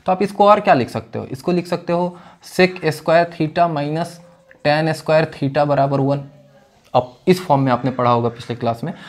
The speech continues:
और इसको क्या लिख सकते हो आप? ये हो जाएगा cosec स्क्वायर, actually cosec स्क्वायर, है ना। तो इसमें जब आप sin स्क्वायर से, अम, जब डिवाइड करोगे ना, sin से sin कैंसिल हो जाएगा वन,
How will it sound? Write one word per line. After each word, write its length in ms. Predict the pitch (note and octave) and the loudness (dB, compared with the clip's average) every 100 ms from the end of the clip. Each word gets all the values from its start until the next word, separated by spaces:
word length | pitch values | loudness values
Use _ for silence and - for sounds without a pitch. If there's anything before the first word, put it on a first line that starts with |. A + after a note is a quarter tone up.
| - - | -16 2
और 200 | D3+ - | 2 2
इसको 220 | D3 F3+ | -2 0
क्या 140 | F3+ | 4
लिख 160 | E3+ E3+ | 2 0
सकते 260 | D#3+ - D3+ | -8 -4 0
हो 80 | |
आप? 280 | D3 F#3 A3 - _ _ _ | 0 -2 -10 -18 _ _ _
ये 200 | D#3 D3 | -2 0
हो 200 | D#3+ D#3+ | 2 2
जाएगा 280 | D3+ D#3 F3 F3+ | 0 2 0 4
cosec 400 | C#3+ C#3+ E3 A2+ | 4 4 2 -2
स्क्वायर, 380 | G#2 - G2 F2+ | -6 -4 -4 -4
actually 320 | - G2+ F#2 F#2+ - - - - _ _ _ _ _ _ _ _ _ - - F#4 - _ _ _ | -10 -14 -14 -16 -20 -20 -18 -20 _ _ _ _ _ _ _ _ _ -18 -14 -14 -18 _ _ _
cosec 500 | A#2+ A#2 - E3+ - - _ _ _ | -2 -2 -2 -6 -6 -20 _ _ _
स्क्वायर, 420 | - - G#2+ - - - - - | -16 -4 -2 -2 -6 -20 -20 -4
है 60 | D3+ | -2
ना। 100 | F3+ - - _ - | -2 -4 -20 _ -2
तो 300 | C#3+ D3 - | 0 0 -2
इसमें 260 | E3+ F3+ E3 | -2 0 2
जब 200 | D#3+ - - | 2 -2 2
आप 200 | C#3 - | 2 2
sin 220 | C3 C3+ D#3 | -2 -2 -2
स्क्वायर 240 | - D3+ | -4 -4
से, 100 | D#3+ | -6
अम, 680 | D#3 D3+ D3 C#3 C3 C3 B2 | -10 -10 -6 -6 -4 -4 -2
जब 220 | B2 A#2+ | 0 0
डिवाइड 320 | B2 A#2 A#2 A#2 | 0 2 2 2
करोगे 260 | A#2 C#3+ | 2 2
ना, 100 | A#3+ | 0
sin 260 | A#3+ C#3+ D3+ | 0 -2 0
से 80 | D#3+ | -2
sin 220 | D3 D#3 | -2 0
कैंसिल 260 | D3 D3 E3+ | -2 0 0
हो 80 | E3+ | 0
जाएगा 180 | F3+ | 0
वन, 220 | E3+ G#3 | 0 0